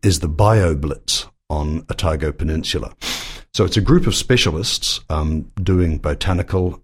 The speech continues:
and entomological and ornithological surveys, but at Pukihiki Hall, there's going to be displays and talks, um, highlighting the work that,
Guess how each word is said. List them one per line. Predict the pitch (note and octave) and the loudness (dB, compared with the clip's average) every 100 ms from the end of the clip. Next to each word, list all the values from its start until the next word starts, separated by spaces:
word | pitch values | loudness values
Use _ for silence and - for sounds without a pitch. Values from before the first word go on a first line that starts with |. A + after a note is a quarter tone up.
| - | -10
and | C#2+ C2 | -8 -4
entomological | - F#2 D#2 E2+ E2+ - - E2+ C2 | 0 2 2 -2 -2 -4 -4 -4 -6
and | C2 - | -4 2
ornithological | G2+ F2+ G2 F#2 F2+ F2+ F2+ D#2+ - _ _ - | 2 4 2 2 2 0 -4 -4 -8 _ _ -6
surveys, | - G2 E2+ D2+ D2 F#2 - - - - - | 2 4 4 2 -2 -4 -8 -12 -20 -16 0
but | F#2 F#2 - | 2 2 0
at | A2 - | -2 0
Pukihiki | C#3 - F#2+ G#2 - F#2 | -2 2 2 2 2 0
Hall, | E2 E3+ A#2 C2 - - _ _ - | 2 4 4 2 -4 -8 _ _ 0
there's | F2 | 0
going | D2 G2 F#2 E2+ | 4 4 4 2
to | E2 | 0
be | D2 F#2 D#2+ | 0 2 0
displays | D#2 D#2 - F#2 F#2 F2 D#2+ | -2 -4 0 2 4 4 0
and | D2+ C#2+ | -4 -2
talks, | - B2 - - - - _ _ _ - | 0 0 -2 -8 -10 -10 _ _ _ -6
um, | D2 D2+ D2+ D2+ D#2+ - _ _ _ - | -2 0 0 -2 -6 -12 _ _ _ -2
highlighting | G2 F#2+ F2+ F2 E2+ | 2 4 4 4 2
the | D2+ | 0
work | D#2 F2 E2+ - - - | 0 0 0 -4 -12 -8
that, | D#2+ C#2+ | -6 -6